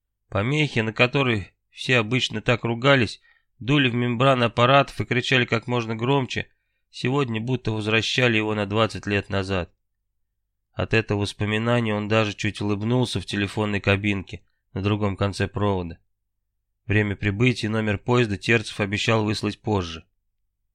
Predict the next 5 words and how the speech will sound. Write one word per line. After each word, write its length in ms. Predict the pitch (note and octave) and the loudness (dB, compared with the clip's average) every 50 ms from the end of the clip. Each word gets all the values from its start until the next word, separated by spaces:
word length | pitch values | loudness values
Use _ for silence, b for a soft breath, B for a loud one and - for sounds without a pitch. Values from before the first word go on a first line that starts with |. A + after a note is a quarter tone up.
| _ _ _ | _ _ _
«Понял, 340 | - A#2+ C3 C3+ B2 G#2+ G2+ | 0 2 2 2 2 0 -4
хорошо. 640 | G2 - A2+ G#2+ A2+ G#2+ - - A#2 G2+ F2 F2 - _ | -2 -2 -2 -2 0 -2 -2 -2 -2 -4 -4 -6 -10 _
Жду. 480 | - F#2+ F#2+ A2 C3+ C3+ A#2 F2+ - _ - | -12 -8 -2 0 2 2 2 0 -4 _ 0
Конец 320 | G2+ A2 A#2+ B2 A2+ - | 0 2 2 0 -2 -2
связи», 520 | - - B2 C3 C3 B2 G2 F2+ E2+ - | -2 0 2 4 4 2 2 -2 -6 -10